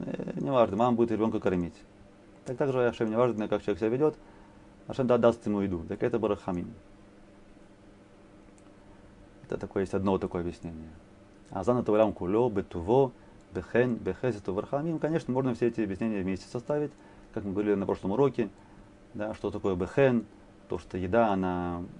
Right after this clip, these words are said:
такая красивая, такая ц-, цветная, есть разные виды еды. Да, не, не, не просто какой-то один вид,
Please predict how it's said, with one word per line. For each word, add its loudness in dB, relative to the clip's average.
такая -2
красивая, -2
такая -2
ц-, -8
цветная, 0
есть -10
разные 0
виды 2
еды. -2
Да, -4
не, -2
не, -4
не 0
просто 0
какой-то -2
один -2
вид, -2